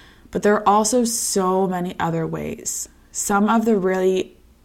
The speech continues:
fascinating things that you can do, at least in my mind. Obviously, we're gonna start off with number one, theta healing. Work with the subconscious mind. Do the digging work, find that bottom belief, and just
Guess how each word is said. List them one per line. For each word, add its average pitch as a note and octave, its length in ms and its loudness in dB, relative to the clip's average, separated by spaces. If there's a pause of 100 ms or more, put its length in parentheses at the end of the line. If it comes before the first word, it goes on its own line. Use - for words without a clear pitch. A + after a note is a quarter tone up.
(120)
fascinating G3 880 0
things F#3 300 -4
that F3+ 160 -6
you F3 120 -2
can E3+ 300 -8
do, F#3 480 2 (640)
at F#3+ 120 0
least A3+ 260 4
in C4+ 200 6
my F3+ 260 2
mind. D#3+ 520 -2 (1040)
Obviously, A#3 320 6
we're A3+ 100 8
gonna A3+ 140 8
start G#3 200 2
off G3 100 2
with F#3+ 100 -2
number F#3+ 240 2
one, E3 320 -2 (420)
theta G3+ 220 6
healing. E3+ 320 -4 (840)
Work A3+ 380 6
with A#3 400 6
the G3+ 60 2
subconscious F#3 760 0
mind. E3+ 440 -6 (460)
Do G#3 220 4
the C#4+ 140 4
digging F#3+ 360 2
work, F#3 220 -2
find F#3+ 360 2
that C#4 160 4
bottom G#3+ 260 4
belief, G3 460 2 (540)
and B3 240 0
just C#4+ 420 -4